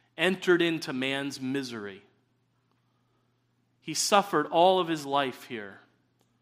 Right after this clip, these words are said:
trying to live like one righteous man and, and follow the holiness of God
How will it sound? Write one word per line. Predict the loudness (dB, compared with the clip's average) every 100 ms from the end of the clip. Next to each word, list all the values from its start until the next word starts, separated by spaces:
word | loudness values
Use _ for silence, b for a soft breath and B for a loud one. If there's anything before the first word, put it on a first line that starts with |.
| _ _ _
trying | -4 -2 0
to |
live | 0 0 -2 -6
like | -6 -6 -2
one | 0 2
righteous | 2 0 -4 -8
man | -6 -4 -4
and, | -8 -12 -12
and | -10 -10
follow | -4 -2 -2 -6
the |
holiness | -6 -6 -6 -8 -12
of | -8
God | -4 -4